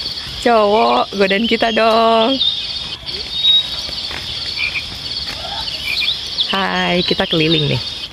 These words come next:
Malam-malam pada pakai topi semua. Kenapa? Hujan gerimis. Tapi asik banget. Kita lagi nunggu barbeque nih. Barbeque kita belum diantar.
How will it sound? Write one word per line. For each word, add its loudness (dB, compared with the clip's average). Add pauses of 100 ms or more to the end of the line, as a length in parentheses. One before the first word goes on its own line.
(360)
Malam-malam 2 (720)
pada 2
pakai -4
topi 0
semua. 4
Kenapa? 0
Hujan 4
gerimis. 6 (720)
Tapi -2
asik 0
banget. 0
Kita 2
lagi 4
nunggu 6
barbeque 4
nih. 2 (680)
Barbeque 2
kita 0
belum 4
diantar. 2